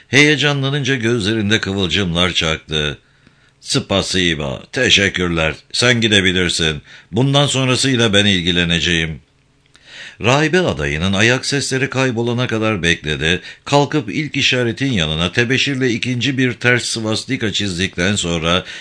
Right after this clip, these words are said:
bir eli iç cebindeki kolt tabancanın kabzasında sıralardan birine oturdu. Ayak sesleri duymak için çok beklemesi gerekmedi. Kapının eşiğinde önce bir gölge göründü, ardından da bir ikincisi.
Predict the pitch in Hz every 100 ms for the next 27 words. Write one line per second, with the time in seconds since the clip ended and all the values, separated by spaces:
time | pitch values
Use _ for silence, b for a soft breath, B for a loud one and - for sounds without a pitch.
0 | B 127 180 110 76 92 139 135 - 139
1 | 139 135 131 139 - 135 123 123 120 131
2 | 101 98 101 87 87 80 85 - 85 82
3 | 90 123 135 127 113 104 123 98 98 92
4 | 90 85 - 87 80 78 78 - _ _
5 | _ _ - B B B B - 139 180
6 | - 98 80 78 82 80 110 120 131 135
7 | - 135 - 127 110 117 113 117 110 113
8 | 90 82 80 82 76 76 76 71 - B
9 | B B 156 156 165 170 101 - 78 78
10 | 80 98 135 131 139 123 123 90 107 85
11 | 92 82 82 82 78 82 95 110 120 98
12 | 113 104 117 104 107 92 85 82 90 80
13 | 76 78 85 76 71